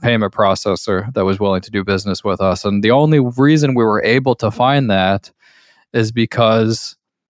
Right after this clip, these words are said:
because the market is awesome, I guess, for lack of a better wor-, you know, lack of a better, uh, explanation.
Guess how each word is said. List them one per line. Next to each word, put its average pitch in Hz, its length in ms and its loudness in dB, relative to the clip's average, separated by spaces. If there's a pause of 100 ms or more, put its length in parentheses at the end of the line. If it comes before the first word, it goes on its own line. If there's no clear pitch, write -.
because 131 240 2
the 127 100 0
market 120 420 2
is 107 140 0
awesome, 101 640 -2
I 110 60 0
guess, 95 200 0
for 101 220 0
lack 101 220 2
of 110 60 0
a 104 60 0
better 98 400 0
wor-, 110 280 -4
you 107 140 -2
know, 95 200 0
lack 104 320 0
of 113 100 -2
a 104 60 -2
better, 104 400 0
uh, 104 180 0
explanation. 101 800 -2